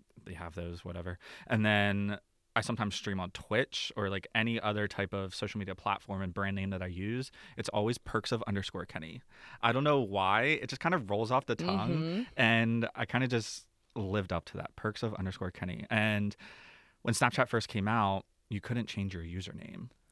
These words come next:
Speaker 1: And
Speaker 2: Oh, yeah.
Speaker 1: and it was, like, a weird name. It was, like, a, it was, like, my name,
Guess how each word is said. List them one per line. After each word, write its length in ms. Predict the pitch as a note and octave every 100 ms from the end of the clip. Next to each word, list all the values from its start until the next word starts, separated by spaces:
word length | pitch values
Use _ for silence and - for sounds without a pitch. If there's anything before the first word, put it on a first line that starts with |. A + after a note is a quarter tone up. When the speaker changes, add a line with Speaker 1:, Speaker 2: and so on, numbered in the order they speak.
| -
Speaker 1:
And 260 | A2 G#2 G2
Speaker 2:
Oh, 240 | D#3+ D#3+
yeah. 300 | D#3+ D#3+ D3+
Speaker 1:
and 180 | B2 A#2
it 100 | A#2+
was, 160 | C3 C3
like, 100 | C3+
a 80 | B2+
weird 340 | G2+ A2 G#2
name. 380 | G#2 G2 F#2 F#2
It 60 | A2
was, 180 | A2
like, 160 | G#2+ G#2
a, 280 | G#2 G2+ G2 F#2+
it 60 |
was, 100 | A2+
like, 160 | G#2 F#2
my 80 | G2
name, 480 | G2 G#2 G#2 G#2+